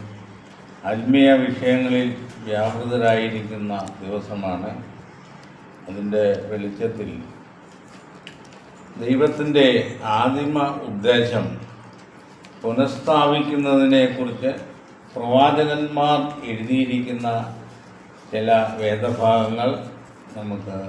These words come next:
ഒന്ന് പരിശോധിക്കാം. ദൈവത്തിൻ്റെ ആദിമ ഉദ്ദേശം എന്ന് പറഞ്ഞാൽ, സകലവും സൃഷ്ടിച്ച്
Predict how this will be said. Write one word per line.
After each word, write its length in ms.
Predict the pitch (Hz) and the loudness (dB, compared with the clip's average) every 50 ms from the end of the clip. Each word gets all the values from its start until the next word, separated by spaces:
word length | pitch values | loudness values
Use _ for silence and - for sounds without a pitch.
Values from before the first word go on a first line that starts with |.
| - - - - - | -14 -16 -18 -20 -16
ഒന്ന് 200 | 95 95 92 92 90 90 - | -14 -12 -10 -10 -10 -8 -8
പരിശോധിക്കാം. 720 | 92 92 90 - - 110 98 92 90 90 85 - - - - - - - - - - - - - - - - - - - - - - - - - - - - - - - 110 | -8 -8 -8 -10 -8 -6 -6 -6 -6 -8 -8 -12 -14 -14 -16 -18 -20 -20 -20 -20 -20 -20 -20 -20 -20 -20 -20 -20 -20 -20 -20 -20 -20 -20 -20 -20 -20 -20 -20 -20 -12 -6 -4
ദൈവത്തിൻ്റെ 520 | 110 113 123 127 123 127 135 135 131 127 123 120 113 120 | -2 2 2 2 2 2 2 4 6 8 8 8 8 8
ആദിമ 320 | 127 131 135 147 147 147 147 147 147 147 143 135 | 8 6 6 4 2 2 2 0 0 -2 -4 -6
ഉദ്ദേശം 580 | 113 113 110 127 131 135 131 127 135 135 135 135 131 - - 127 | -8 -2 2 4 4 4 4 0 -2 -4 -4 -4 -6 -8 -10 -8
എന്ന് 160 | 123 120 123 120 | -6 -4 -2 0
പറഞ്ഞാൽ, 380 | 113 110 110 107 107 107 101 92 90 - - - - - - - - - - - - - - - - - - - - - - - - - - - - - - - - - - - - | 0 0 0 0 0 0 0 -2 -4 -8 -10 -12 -16 -18 -20 -20 -20 -20 -20 -20 -20 -20 -20 -20 -20 -20 -20 -20 -20 -20 -20 -20 -20 -20 -20 -20 -20 -20 -20 -20 -20 -20 -20 -6 0
സകലവും 500 | 131 123 123 139 147 156 160 165 165 160 143 135 | 2 4 4 6 6 8 6 6 6 4 0 -2
സൃഷ്ടിച്ച് 560 | 139 135 135 131 151 151 147 151 - 156 156 | -2 -4 -4 -4 -6 -6 -6 -2 4 6 6